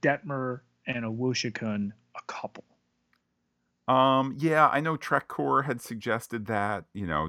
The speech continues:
Speaker 2: did some, some screen caps.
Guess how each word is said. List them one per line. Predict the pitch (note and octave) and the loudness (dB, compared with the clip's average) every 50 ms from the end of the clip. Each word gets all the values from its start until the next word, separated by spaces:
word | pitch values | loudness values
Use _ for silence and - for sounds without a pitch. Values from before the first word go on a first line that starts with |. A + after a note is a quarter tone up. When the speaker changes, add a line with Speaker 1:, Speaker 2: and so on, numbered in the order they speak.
| D2+ | -2
Speaker 2:
did | - F#2+ F#2+ E2+ | -4 -4 -4 -4
some, | - - - F#2+ F2+ F2+ F2+ F2 F2 D#2+ - - _ _ _ _ _ _ | -6 -6 -2 -2 -2 0 -2 -4 -4 -6 -8 -12 _ _ _ _ _ _
some | - - F2+ E2+ E2 E2 E2 D#2 C2+ - | -6 -4 -2 -2 -2 -2 -4 -6 -8 -10
screen | - - - - F#2+ F2+ F2+ E2+ | -14 -20 -10 -6 -6 -4 -4 -6
caps. | - - E2 E2+ F2 F2 - - - - - - | -6 -4 0 0 0 0 0 -6 -12 -16 -16 -18